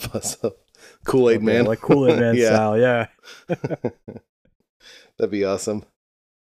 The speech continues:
Speaker 1: It was really short, too. It was pretty dumb.
Speaker 2: Bummer.
Speaker 1: Yeah, the Thing. I was playing with my brother, too, and he was really excited for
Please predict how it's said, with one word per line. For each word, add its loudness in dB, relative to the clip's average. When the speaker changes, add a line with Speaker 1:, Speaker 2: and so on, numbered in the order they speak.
Speaker 1:
It -2
was 2
really 4
short, 2
too. 0
It -12
was -8
pretty -4
dumb. -4
Speaker 2:
Bummer. -4
Speaker 1:
Yeah, -4
the -8
Thing. -6
I -2
was -4
playing 6
with 2
my 2
brother, 2
too, 2
and 0
he 0
was -2
really 2
excited -2
for -2